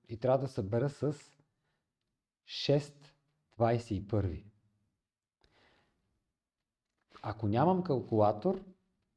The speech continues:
ще ми е по-трудно по джаста праста метода. Нека да провериме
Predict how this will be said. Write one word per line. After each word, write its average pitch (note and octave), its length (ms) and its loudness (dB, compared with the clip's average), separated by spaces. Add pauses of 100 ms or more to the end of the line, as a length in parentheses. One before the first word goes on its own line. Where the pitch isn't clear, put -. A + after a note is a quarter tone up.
(360)
ще - 200 -4
ми A#2 80 2
е A2 120 -2
по-трудно D3+ 500 0
по A2 120 -2
джаста A2+ 420 0
праста G#2+ 360 -2
метода. F#2+ 500 -4 (600)
Нека E3+ 240 2
да A#2+ 120 2
провериме D#3 580 2